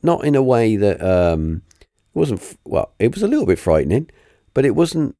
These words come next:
it wasn't, it wasn't as m-, much frightening. It was more like, "What, what is that? What, what's making that noise?"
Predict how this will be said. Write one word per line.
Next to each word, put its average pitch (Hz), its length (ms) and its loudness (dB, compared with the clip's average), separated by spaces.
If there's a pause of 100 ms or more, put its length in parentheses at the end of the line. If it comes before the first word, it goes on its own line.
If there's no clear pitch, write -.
(460)
it - 80 0
wasn't, 165 340 -2 (140)
it 120 80 -8
wasn't 170 300 -4
as - 200 -6
m-, - 220 -8 (360)
much 135 380 -2
frightening. 78 460 0
It 85 100 -4
was 101 160 -8
more 139 460 2 (580)
like, 110 300 -2 (120)
"What, - 460 -14
what - 260 -8
is 147 200 -6
that? 110 320 -4
What, 127 260 -2
what's 139 240 -8
making 143 300 -2
that 131 160 -4
noise?" 143 480 -2